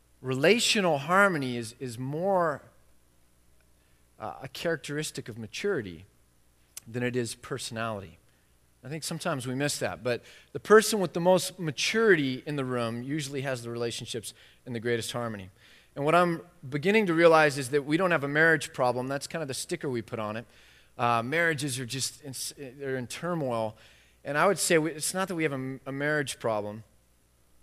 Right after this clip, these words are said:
We have a maturity problem. We have a character problem. We have a conflict resolution problem. We have an entitlement problem.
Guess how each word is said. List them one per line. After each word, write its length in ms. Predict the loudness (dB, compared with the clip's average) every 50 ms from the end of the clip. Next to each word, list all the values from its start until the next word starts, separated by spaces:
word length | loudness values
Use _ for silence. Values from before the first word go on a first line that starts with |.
| _
We 140 | -4 -2 0
have 80 | 0 0
a 40 |
maturity 500 | -2 -6 -6 -6 -4 -4 -2 -2 -4 -4
problem. 400 | -6 -4 -4 -4 -4 -4 -8 -12 -18 -20 _ _ _ _ _ _ _ _ _ _ _ _ _ _ _ _ _ _
We 140 | -10 -8 -6
have 100 | -6 -6
a 40 | -8
character 420 | -6 -4 -2 -2 -2 -2 -6 -12
problem. 420 | -10 -8 -6 -6 -6 -8 -12 -16 -20 -20 _ _ _ _ _ _ _ _ _ _ _ _
We 80 | -10 -10
have 80 | -10 -10
a 40 |
conflict 520 | -10 -10 -6 -6 -6 -6 -6 -8 -8 -8 -10 -10
resolution 800 | -6 -4 -2 -2 -2 -4 -6 -6 -6 -6 -4 -6 -6 -8 -8 -10
problem. 320 | -12 -10 -10 -10 -12 -14 -16 -20 -20 _ _ _ _ _ -20 -20 _ _
We 80 | -6 -4
have 80 | -4 -4
an 200 | -4 -4 -6 -6
entitlement 580 | -8 -8 -6 -2 0 0 0 -2 -4 -8 -10
problem. 480 | -10 -8 -6 -6 -6 -8 -12 -14 -16